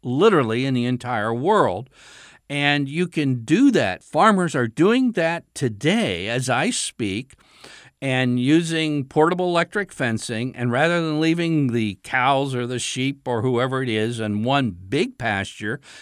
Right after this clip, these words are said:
you divide the pasture into paddocks and rotate them. And doing so, what do you do? You capture carbon. It takes carbon out of the air and puts it into the soil.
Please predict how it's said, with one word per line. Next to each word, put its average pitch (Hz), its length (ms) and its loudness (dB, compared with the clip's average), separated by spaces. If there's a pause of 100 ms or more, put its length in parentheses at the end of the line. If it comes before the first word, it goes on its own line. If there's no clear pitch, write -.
(120)
you 131 120 0
divide 123 500 0
the 175 60 -4
pasture 131 520 -4
into 123 240 -2
paddocks 123 800 -2
and 120 320 -4
rotate 135 560 -2
them. 87 360 -8 (500)
And 123 340 -2
doing 269 560 4 (100)
so, 95 640 -4 (140)
what 135 300 0
do 165 100 -6
you 143 160 2
do? 139 480 0 (1000)
You 139 240 2 (100)
capture 135 800 0 (260)
carbon. 165 680 0 (440)
It 165 200 -4
takes 160 280 -4
carbon 208 920 4 (380)
out 190 260 4
of 285 140 0
the 220 220 -2
air 165 540 2
and 135 240 -2
puts 214 260 2
it 180 120 0
into 170 280 -2
the 160 120 -2
soil. 196 560 -2